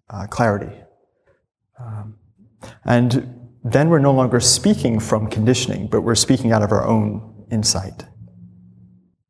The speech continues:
And that's ultimately the difference between the Roshi Bhat and a real person of the way.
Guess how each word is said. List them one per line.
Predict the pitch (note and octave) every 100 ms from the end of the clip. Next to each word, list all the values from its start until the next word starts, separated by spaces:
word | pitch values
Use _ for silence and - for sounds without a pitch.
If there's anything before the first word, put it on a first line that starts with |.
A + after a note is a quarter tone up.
| _ _ _ _ _ _ _ - - - -
And | D3+
that's | E3
ultimately | - F3+ F#3 G3+ A#2+
the | A#2+
difference | A2 B2 - A2+ - -
between | - A#2 - - G#2+ G#2
the | G#2
Roshi | A#2 D3 B2
Bhat | G#2+ A2 - -
and | G#2
a |
real | A2 A2+ A2
person | A2 B2 A2 G#2+ G2+
of | G#2+
the | G#2
way. | A2+ A#2 A2